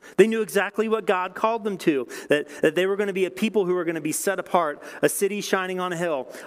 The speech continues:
a light for all of the nations to see and be an example of, if they kept the law. Their rightful place, but they didn't.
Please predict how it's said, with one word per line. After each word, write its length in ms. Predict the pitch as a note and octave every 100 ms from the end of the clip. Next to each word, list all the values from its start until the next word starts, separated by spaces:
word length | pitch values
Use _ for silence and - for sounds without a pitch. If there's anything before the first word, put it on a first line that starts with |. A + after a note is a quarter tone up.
| -
a 80 |
light 340 | D3+ F3 G3+ F#3+
for 220 | F3+ -
all 280 | F#3 G3+ G#3+
of 100 | F#3
the 100 | G3
nations 460 | F#3+ F#3 F#3+ F3+
to 100 | F3+
see 240 | E3 - G#3
and 120 | E3+
be 120 | E3+
an 100 | F3
example 540 | F3+ C#3 E3+ G3 F3 C3+
of, 320 | A#2+ A2+ - - _ _ _ _ _ _ _ _ _ _ _ _ - - _ _
if 160 | D#3+ D3
they 100 | D3+
kept 240 | - C#3+
the 60 | -
law. 280 | C3+ D3+ A2+ - - _ _ _ _ _ _ _ _ _ _ _ _ _ _ _ -
Their 140 | C#3+
rightful 400 | C#3+ D3 D3+ -
place, 340 | D3 E3 D3+ -
but 180 | C#3+ C3+
they 100 | C3
didn't. 440 | C#3 B2+ B2+ -